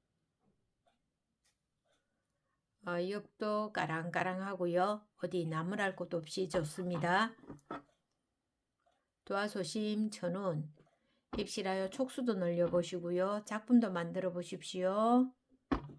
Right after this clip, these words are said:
좋은 품종 추천드립니다. 칠 번은 삼홍입니다. 어, 삼홍은 적공색의 홍화입니다.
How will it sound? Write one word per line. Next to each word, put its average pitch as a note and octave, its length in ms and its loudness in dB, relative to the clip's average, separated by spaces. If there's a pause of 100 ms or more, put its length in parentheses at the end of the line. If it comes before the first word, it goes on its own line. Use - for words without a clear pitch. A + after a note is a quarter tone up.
(1600)
좋은 G3 360 0
품종 G3+ 680 -2
추천드립니다. F#3 1160 -2 (1500)
칠 A3+ 260 0
번은 G#3+ 420 2
삼홍입니다. G3+ 1300 2 (760)
어, F3+ 260 -6
삼홍은 G#3 560 2
적공색의 A#3+ 760 6
홍화입니다. F#3+ 1080 0